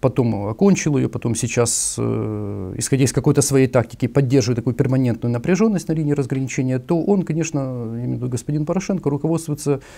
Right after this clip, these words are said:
э, своими, м, э, целевыми установками, установками, скажем, господина Байдена и, э, значит,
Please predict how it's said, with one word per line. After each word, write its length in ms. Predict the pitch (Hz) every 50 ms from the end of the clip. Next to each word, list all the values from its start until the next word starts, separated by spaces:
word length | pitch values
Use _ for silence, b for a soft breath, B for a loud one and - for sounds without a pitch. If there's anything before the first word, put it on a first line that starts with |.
| B B B B B
э, 260 | 131 131 131 120 113 113
своими, 520 | - - 160 180 175 156 147 131 127 120
м, 400 | 117 117 123 127 123 123 120 117
э, 320 | 117 117 113 113 104 107 117
целевыми 380 | - - 139 139 135 131 131
установками, 560 | 135 131 - 185 208 233 233 - 170 156 151 143
установками, 840 | 131 143 - - 147 147 151 143 147 - 131 127 123 113 107 113
скажем, 480 | 113 - - 123 117 123 117 117 107 107
господина 460 | 123 123 - - 135 127 123 120 120
Байдена 460 | 117 127 117 113 110 113 110 107 104 104
и, 200 | 107 104 107 -
э, 500 | 107 104 104 104 - 110 113 - 110 107 110
значит, 320 | 113 107 - - 110 110